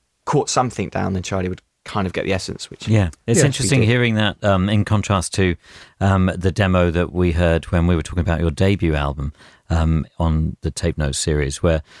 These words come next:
Speaker 2: you know, this was a, a, a, a guitar played into a phone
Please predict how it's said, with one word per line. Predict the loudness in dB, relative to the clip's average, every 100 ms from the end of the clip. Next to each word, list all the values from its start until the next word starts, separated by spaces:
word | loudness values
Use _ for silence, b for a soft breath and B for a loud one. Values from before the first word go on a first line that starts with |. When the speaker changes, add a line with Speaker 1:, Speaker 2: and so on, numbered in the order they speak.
| B -4
Speaker 2:
you | -2
know, |
this | 0 -2 0
was | 0 0
a, | 0 -2 -4 b b
a, | -4 -2 -2 _ _ -18 -6
a, | -2 -2 -4
a | -6 -4
guitar | -2 -2 0 2 0
played | 0 0 2
into | 0 0 -4
a |
phone | 0 2 4 2